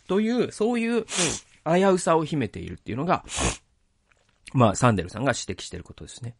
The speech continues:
で、えっと、ジェファーさんは気前の良い奨学金制度を提案してはいるものの、それは賢いものを持ち上げ、愚かなものに汚名を着せる。我々自身の能力主義的傾向の初期の事例を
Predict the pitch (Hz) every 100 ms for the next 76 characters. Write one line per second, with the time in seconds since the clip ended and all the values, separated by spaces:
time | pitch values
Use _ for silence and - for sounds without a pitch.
0 | _ - - - - - 180 170 143 151
1 | 147 135 220 233 165 98 92 107 90 -
2 | 139 175 190 185 185 175 113 - 131 127
3 | 123 - - 127 120 131 104 85 87 -
4 | _ - 131 123 120 - 131 95 101 110
5 | 107 107 107 107 - - 147 160 147 -
6 | 233 - - - 320 277 254 247 302 208
7 | 185 190 - 175 82 - - - - -
8 | 139 139 120 104 92 87 98 151 147 85
9 | - 92 110 139 165 170 - - 135 107
10 | - _ _ _ - 101 113 117 113 107
11 | 95 151 202 - 180 190 - 107 113 131
12 | 131 120 127 117 123 120 120 117 120 -
13 | 117 113 110 110 117 - 220 - 160 165
14 | - 117 107 104 110 107 135